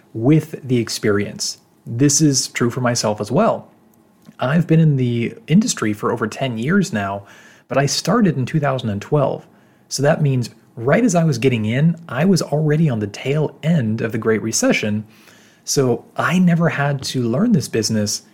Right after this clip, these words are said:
and go through a downturn like that. My business had continued to grow every single year for pretty much a decade until twenty twenty-two, when it had dropped off because of the market shift.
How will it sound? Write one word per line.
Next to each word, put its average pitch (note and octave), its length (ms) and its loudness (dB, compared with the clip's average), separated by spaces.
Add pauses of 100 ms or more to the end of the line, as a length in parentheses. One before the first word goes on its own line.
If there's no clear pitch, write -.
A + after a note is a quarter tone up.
and C3+ 160 -2
go A#2+ 160 2
through C#3 600 2 (160)
a C3 100 -4
downturn A#2 540 -2
like F2+ 220 -6
that. - 240 -12 (380)
My G#2+ 120 0
business C3 340 0
had B2 140 -2
continued C3 340 -2
to B2 60 -2
grow A2+ 340 0
every D#3+ 320 4
single A#2+ 420 -2
year G#2+ 600 0 (420)
for A2+ 540 2
pretty G3+ 220 2
much B3+ 200 0
a D#3 60 2
decade A2+ 600 0
until D#3 600 0
twenty A#2+ 360 -4
twenty-two, A#2 720 0
when G#2+ 300 -2
it A2 100 -6
had A#2 80 -4
dropped G2+ 300 -6
off G#2 200 -4
because G#2+ 300 -8
of G#2+ 60 -6
the A#2 80 -6
market G3+ 280 0
shift. - 380 -12